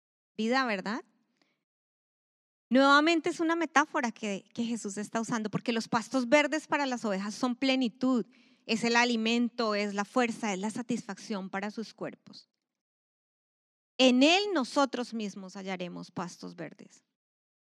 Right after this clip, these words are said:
Jesús dice, "Yo soy la puerta, y cuando vienen ustedes hallarán pastos verdes". Y en el Salmo veintitrés dice, "El Señor es mi pastor y nada me faltará. Por lugares de delicados pastos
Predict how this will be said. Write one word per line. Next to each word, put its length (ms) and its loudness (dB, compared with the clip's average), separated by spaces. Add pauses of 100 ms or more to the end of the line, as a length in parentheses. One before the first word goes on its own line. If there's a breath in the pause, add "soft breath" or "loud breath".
(300)
Jesús 280 -2
dice, 260 0
"Yo 160 -4
soy 220 -2
la 120 0
puerta, 400 -8 (840)
y 80 0
cuando 300 0
vienen 340 0
ustedes 380 -4
hallarán 420 -4
pastos 440 -12
verdes". 440 -12 (260 loud breath)
Y 120 6
en 60 6
el 60 0
Salmo 280 2
veintitrés 420 0
dice, 240 -4
"El 100 -4
Señor 380 0
es 160 -6
mi 160 4
pastor 640 -4
y 80 -6
nada 400 -4
me 140 -8
faltará. 640 -12 (800)
Por 160 2
lugares 580 4
de 80 0
delicados 760 0
pastos 720 -2